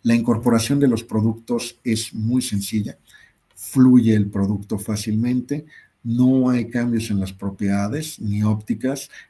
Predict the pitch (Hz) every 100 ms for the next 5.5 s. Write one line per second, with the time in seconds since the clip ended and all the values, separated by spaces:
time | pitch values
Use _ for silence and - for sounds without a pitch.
0 | _ 131 135 139 139 110 107 104 131 202
1 | - _ _ _ _ _ 127 135 151 -
2 | - 110 107 107 101 101 101 98 98 98
3 | 110 107 107 101 110 107 104 98 92 95
4 | 98 - 117 - 104 104 98 104 95 95
5 | 95 95 101 92